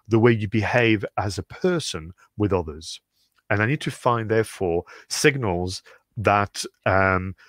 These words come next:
when I see you and hear you in conversation with others, that's a precursor to my future experience with you and potentially a long-term working relationship. So I need to know basically whether I'm gonna like you,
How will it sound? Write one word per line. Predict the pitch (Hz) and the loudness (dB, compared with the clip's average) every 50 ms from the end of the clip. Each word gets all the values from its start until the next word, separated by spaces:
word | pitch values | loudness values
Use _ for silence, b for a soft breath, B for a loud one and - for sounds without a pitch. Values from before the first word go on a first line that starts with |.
| b b - 104 123 - _ - - 139 | b b -14 -14 -14 -14 _ -14 -6 2
when | 117 131 131 | 2 4 4
I | 131 | 4
see | 123 - - - - 151 165 170 160 | 0 0 0 2 4 4 4 4 0
you | 135 113 92 80 78 90 113 - _ _ _ _ _ _ _ _ | -2 -4 -4 -6 -6 -8 -12 -14 _ _ _ _ _ _ _ _
and | - 101 98 | -4 -4 -4
hear | 101 - - - 139 139 147 139 | -6 -8 -2 0 2 4 4 2
you | 123 98 87 76 76 90 107 - _ b b b b b b _ | 0 -4 -8 -12 -12 -12 -14 -16 _ b b b b b b _
in | 139 139 139 131 | 2 2 2 0
conversation | - - 127 117 107 104 - - 113 - - 110 | -2 -2 0 0 -2 -2 -2 -2 -2 -2 -4 -8
with | 101 101 98 | -6 -4 -2
others, | 98 95 85 73 73 82 98 107 - - - _ _ _ _ b b b b b b b | -2 -2 -4 -6 -8 -8 -10 -10 -12 -16 -20 _ _ _ _ b b b b b b b
that's | - 123 104 - - | -2 0 0 0 -2
a | - | -6
precursor | - - - - - - 123 120 120 - - - 113 | -6 -8 -6 -6 -2 2 4 4 4 2 2 0 0
to | - - - 107 | 0 0 -4 -4
my | 104 104 107 110 113 120 131 139 | -2 -2 0 2 4 4 4 2
future | 127 - - - 117 - - - 107 | 0 0 -4 -4 -4 -4 -4 -4 -4
experience | 101 - - - - - 107 104 104 98 95 95 - - - | -4 -4 -6 -8 -2 0 0 0 0 -2 -4 -8 -12 -8 -8
with | 95 80 82 | -8 -8 -6
you | 92 101 90 85 76 80 87 B B B B B B B _ - | -8 -8 -8 -8 -10 -12 -14 B B B B B B B _ 0
and | 104 95 95 92 92 92 92 - - - - - | 2 4 4 2 0 0 -2 -4 -6 -6 -16 -18
potentially | - - - 107 101 98 - - - 107 90 95 95 92 B B B B B - | -18 -4 -2 -2 -2 0 -2 -4 -2 0 0 2 0 0 B B B B B -4
a | 98 | 0
long-term | 95 98 95 95 90 - - 98 90 | 2 2 2 0 0 0 -2 0 2
working | 92 95 90 - - 104 90 | 2 2 2 0 -4 -6 -4
relationship. | 90 104 113 135 147 - - 110 92 - - - - - _ _ b b b b b b b | 0 0 2 2 0 -2 -4 -10 -12 -12 -12 -14 -14 -18 _ _ b b b b b b b
So | - - 110 | 2 2 4
I | 117 | 6
need | 165 170 | 4 4
to | - 165 | 4 4
know | 135 117 98 | 2 2 0
basically | 98 - 98 98 110 - - 110 - - 95 | 0 0 2 2 2 2 -2 -4 -4 -2 -2
whether | 90 92 87 85 | 0 0 0 0
I'm | 87 90 | -2 -2
gonna | 92 90 92 | -2 0 2
like | 98 101 120 123 - - - | 2 2 2 0 -6 -8 -12
you, | - - | -12 -12